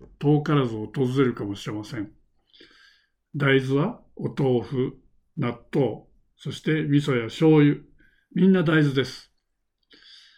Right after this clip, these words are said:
日本人の食生活の姿を変えざ-、変えざるを得なくなるかもしれません。食生活を変えるというと、洋食になっていくということかしら。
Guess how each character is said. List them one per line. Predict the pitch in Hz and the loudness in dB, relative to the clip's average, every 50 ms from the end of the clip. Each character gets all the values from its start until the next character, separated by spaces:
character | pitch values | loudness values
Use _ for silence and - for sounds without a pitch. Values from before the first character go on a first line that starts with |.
| _ _ _ _ _ _ _ | _ _ _ _ _ _ _
日 | 170 151 | 4 4
本 | 151 160 165 160 | 6 6 6 4
人 | 160 165 156 | 2 2 0
の | 143 127 | 0 0
食 | 127 131 123 - - | -2 -8 -10 -10 -4
生 | - 160 156 147 | 0 2 2 2
活 | 147 135 131 - 147 | 2 -2 -8 -6 -8
の | 123 110 | -10 -8
姿 | - - 151 143 135 - 131 | -2 0 0 0 0 -2 -6
を | 117 - - | -6 -6 -4
変 | - 151 165 170 | 0 2 2 4
え | 170 | 2
ざ-、 | 165 170 180 185 - 196 - - _ _ _ - _ - | 2 0 -2 -4 -4 -8 -12 -14 _ _ _ -20 _ -4
変 | 151 160 170 170 | -2 0 0 0
え | 170 | 0
ざ | 175 180 175 | 0 0 0
る | 160 143 123 | -2 -2 -2
を | 113 | -2
得 | 135 170 | 0 2
な | 170 156 147 | 2 0 0
く | - 147 | -2 -4
な | 135 | -4
る | 123 120 | -2 -4
か | 120 123 | -4 -8
も | 113 110 | -10 -12
し | - - 143 | -10 -10 -10
れ | 117 | -10
ま | 107 104 | -10 -12
せ | - 123 | -12 -14
ん。 | 104 101 - _ _ _ _ _ _ _ _ _ _ _ _ _ _ - - - - - - - - - - - _ _ _ _ _ _ _ _ _ _ _ | -14 -14 -16 _ _ _ _ _ _ _ _ _ _ _ _ _ _ -20 -20 -20 -20 -20 -20 -20 -20 -20 -20 -20 _ _ _ _ _ _ _ _ _ _ _
食 | - - 180 151 - | -8 -8 -6 -6 0
生 | - 208 190 | 2 2 4
活 | 175 160 - 151 | 4 2 -2 -2
を | 123 - | -6 -6
変 | - 127 127 131 | -4 -2 0 0
え | 127 | 0
る | 135 131 | -2 -2
と | - | -4
い | 135 123 | -2 -2
う | 123 123 | -2 -2
と、 | - 143 - - - | -2 -4 -4 -4 -2
洋 | 285 160 156 170 165 | 0 4 4 4 4
食 | 160 - 151 151 - 165 | 2 0 -2 0 0 0
に | 165 170 156 - | 0 0 0 0
な | 165 156 | 0 0
っ | 156 156 | -2 -2
て | - 139 | -4 -6
い | 117 | -6
く | - - | -6 -6
と | - | -8
い | 123 117 | -8 -8
う | 113 | -8
こ | - | -12
と | - 120 | -14 -12
か | - 117 | -14 -14
し | - - - | -16 -14 -18
ら。 | - | -20